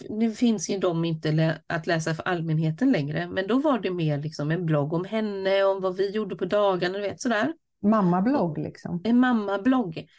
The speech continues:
Speaker 2: Mm.
Speaker 1: Och sen så har den utvecklats genom åren. Det var en väldigt stor blogg i Sverige under en period.
Speaker 2: Mm.
Speaker 1: Eh, och sen så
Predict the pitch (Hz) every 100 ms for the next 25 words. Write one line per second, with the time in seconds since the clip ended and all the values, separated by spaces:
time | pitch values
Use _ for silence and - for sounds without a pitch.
0 | _ 180 202 262 269 214 - 226 254 302
1 | 302 277 277 269 226 - 233 - 220 220
2 | 208 180 196 294 285 208 190 220 220 208
3 | 190 - - 175 240 247 277 262 269 -
4 | 254 254 247 233 247 233 247 240 240 269
5 | _ 202 226 269 330 - 202 190 185 190
6 | 185 - 226 - 240 175 170 160 - 185
7 | 180